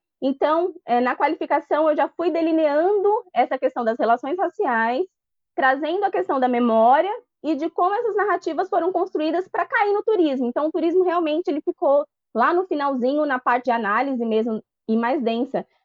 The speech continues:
Mas eu acho que essa construção se deu mesmo no ponto, a partir da qualificação que eu consegui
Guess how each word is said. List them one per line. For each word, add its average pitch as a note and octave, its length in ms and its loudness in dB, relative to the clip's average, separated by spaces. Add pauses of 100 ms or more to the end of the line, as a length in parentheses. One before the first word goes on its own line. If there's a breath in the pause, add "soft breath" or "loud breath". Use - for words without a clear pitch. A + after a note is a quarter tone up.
Mas A3+ 180 0
eu B3+ 60 4
acho B3+ 220 0
que D4 80 -2
essa C4 240 2
construção C#4 560 -4
se C#4 100 -6
deu B3+ 160 4
mesmo C4+ 400 0
no B3 260 0
ponto, C#4 220 -2
a C#4+ 80 -2
partir D4 240 -2
da D4 100 -2
qualificação C#4 720 -4
que - 60 -4
eu C#4 80 -4
consegui C4 720 -2